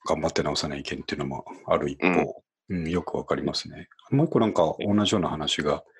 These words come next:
Speaker 2: うん。
Speaker 1: あの、東京駅の新幹線の掃除する人たちがすごいっていう話あるじゃないですか。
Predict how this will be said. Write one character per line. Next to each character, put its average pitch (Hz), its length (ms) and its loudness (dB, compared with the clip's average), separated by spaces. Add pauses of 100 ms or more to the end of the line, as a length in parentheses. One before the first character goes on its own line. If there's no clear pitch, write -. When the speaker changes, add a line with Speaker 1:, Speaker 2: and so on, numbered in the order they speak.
(680)
Speaker 2:
う 92 80 4
ん。 - 0 -
Speaker 1:
あ - 20 6
の、 76 540 -2
東 135 180 2
京 151 200 6
駅 80 180 0
の 76 80 0
新 107 280 2
幹 120 300 2
線 73 300 -2
の 73 80 -6
掃 101 260 2
除 101 100 0
す - 120 -2
る 104 80 2
人 - 160 -4
た - 120 -4
ち - 120 -2
が 69 80 -2
す - 160 0
ご 76 140 2
い - 20 0
っ - 40 -12
て - 160 -6
い - 20 -4
う - 40 -4
話 73 300 0
あ 73 40 0
る 71 60 -4
じ - 100 -10
ゃ - 20 -10
な - 60 -14
い - 20 -16
で - 60 -10
す - 80 -8
か。 - 120 -20